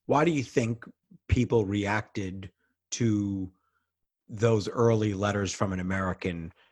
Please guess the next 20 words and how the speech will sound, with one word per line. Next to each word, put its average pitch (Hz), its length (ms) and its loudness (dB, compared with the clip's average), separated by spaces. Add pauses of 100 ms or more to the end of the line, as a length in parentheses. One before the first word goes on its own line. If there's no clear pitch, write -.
(340)
given 123 540 4 (300)
the 113 200 2
atmosphere 110 560 2
we 110 180 2
were 107 260 0
in, 135 260 4
we 104 80 2
have 113 200 0
to 113 80 -6
go 110 120 2
back 107 280 0
and 107 80 -2
remember 107 400 0
our 104 100 4
history, 101 540 0
that 104 200 -2
we 101 140 2
were 113 160 2
being 98 500 -4 (400)
inundated 107 840 2